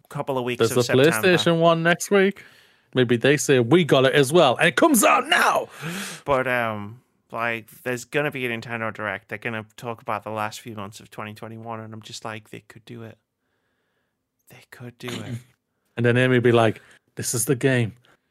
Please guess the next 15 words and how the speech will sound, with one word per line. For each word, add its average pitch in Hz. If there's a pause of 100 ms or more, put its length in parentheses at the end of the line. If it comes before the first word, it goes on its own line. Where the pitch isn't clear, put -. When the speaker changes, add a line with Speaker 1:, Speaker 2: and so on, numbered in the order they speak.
(540)
Speaker 2:
that's 123
gonna 113
win 120
me 123
Fantasy 123
Critic, - (260)
because -
the 117
rest -
are 131
killing 135
me 120
right 113
now." 104 (420)
<laughs> 220